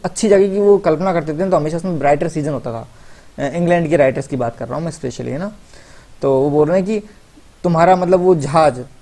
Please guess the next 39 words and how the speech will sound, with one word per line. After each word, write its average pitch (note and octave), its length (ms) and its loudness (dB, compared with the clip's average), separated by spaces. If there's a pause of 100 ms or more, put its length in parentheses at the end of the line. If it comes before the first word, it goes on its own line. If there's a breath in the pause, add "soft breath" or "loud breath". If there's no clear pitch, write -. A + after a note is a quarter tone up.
(600)
जिस F3 140 2
जहाज D#3 220 0
की F#3+ 100 0
का-, D3+ 320 2
तुलना E3 280 2
की F3+ 120 -2
जा D3 120 4
रही D3 100 2
है E3 60 2
उसकी E3 160 -2
मदर D#3 260 2
की E3+ 120 -2
state D3 260 -2
से, F3+ 80 -2
वो E3 160 2
जहाज D3 300 2 (140)
एक E3+ 140 -6
ऐसे D#3+ 200 0
आइलैंड D#3 260 2
पे F3 100 4
पहुंच C#3+ 240 -4
गया, D3+ 180 2
ऐसे E3 180 0
बंदरगाह D3 400 0
पहुंच C3+ 240 -4
गया F3 160 2
जहां D3 200 0
पर D#3 180 0 (440 loud breath)
बहुत C#3+ 280 -2 (120)
खुशबूदार, D#3 600 2 (360 soft breath)
अ, C#3+ 140 -2
मतलब D3 260 0
मसालों F3+ 360 4
की F3 80 -2
खुशबू D#3 300 0
आती D#3 220 2
है D3 60 2
हवा C#3 180 -2
में, C3+ 240 -8